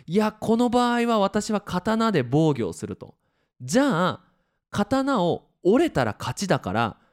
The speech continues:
やっぱり今回の戦いは普通の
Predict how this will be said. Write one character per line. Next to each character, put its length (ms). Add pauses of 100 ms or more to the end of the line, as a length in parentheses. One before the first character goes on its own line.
(240)
や 140
っ 100
ぱ 100
り 100
今 320
回 220
の 80
戦 440
い 40
は 300 (340)
普 160
通 380
の 320